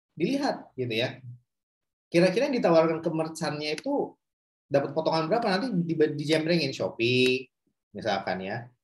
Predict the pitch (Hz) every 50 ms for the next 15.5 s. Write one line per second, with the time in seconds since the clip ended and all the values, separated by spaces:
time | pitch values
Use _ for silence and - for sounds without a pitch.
0 | _ _ _ - 95 98 98 98 113 127 127 123 113 98 107 104 101 90 - -
1 | - - - 113 120 131 135 135 135 131 135 135 - - _ _ _ _ _ _
2 | _ _ _ _ _ _ _ _ _ _ _ _ - - - _ - 123 107 104
3 | 101 113 117 120 117 110 - 107 107 104 113 113 117 - 107 110 127 139 131 117
4 | 113 107 101 107 104 110 - 95 101 - 123 120 117 127 143 143 - 104 110 -
5 | 110 127 143 143 - - - _ _ _ _ _ _ - _ _ _ _ _ _
6 | _ - 120 131 143 160 208 240 233 233 220 208 190 - - - _ _ _ _
7 | _ _ _ 202 247 254 247 214 175 170 170 175 170 170 170 170 170 170 170 170
8 | 165 165 165 160 160 160 160 160 160 165 147 139 139 - - 175 175 233 254 240
9 | 240 254 240 240 285 349 254 180 147 143 143 - - - 143 131 131 127 117 101
10 | 101 117 143 139 123 120 131 123 123 196 202 190 151 127 120 113 120 151 170 170
11 | 170 - _ _ _ _ 170 156 156 156 - 175 190 180 147 - - 123 113 110
12 | 123 170 - - _ _ _ _ _ _ _ 143 156 156 196 247 302 302 196 175
13 | 143 160 147 147 147 143 139 151 143 143 143 143 - - - 139 - - 143 139
14 | 139 135 135 139 131 - 156 - - 170 147 156 147 - - 170 156 151 151 170
15 | 165 160 - - 196 170 135 117 -